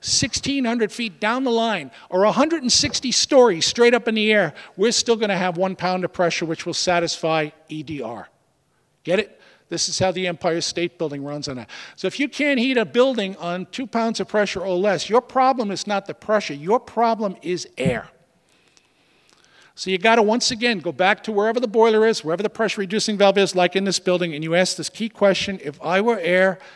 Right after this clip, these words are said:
could I get out?" If you can't get out, the steam's not gonna get in. Plus, you get to be nosy and you get to wander around. It's, and that's the best part of all this,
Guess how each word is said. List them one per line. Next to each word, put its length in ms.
could 240
I 160
get 260
out?" 300
If 160
you 80
can't 300
get 100
out, 200
the 60
steam's 360
not 160
gonna 140
get 160
in. 120
Plus, 180
you 60
get 160
to 80
be 140
nosy 420
and 80
you 120
get 240
to 60
wander 360
around. 340
It's, 280
and 120
that's 160
the 80
best 240
part 220
of 100
all 120
this, 280